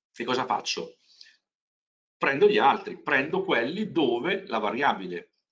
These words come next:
dollaro, eh, come dire, influenza, si fa sentire. Ecco, a questo punto quindi che rifaccio lo stesso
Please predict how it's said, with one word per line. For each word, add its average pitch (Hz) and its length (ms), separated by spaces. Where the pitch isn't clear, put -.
dollaro, 135 680
eh, 104 160
come 107 200
dire, 104 580
influenza, 120 600
si - 160
fa 104 100
sentire. 139 720
Ecco, 139 260
a - 40
questo - 320
punto 175 360
quindi 123 460
che - 200
rifaccio 107 400
lo 139 80
stesso 107 720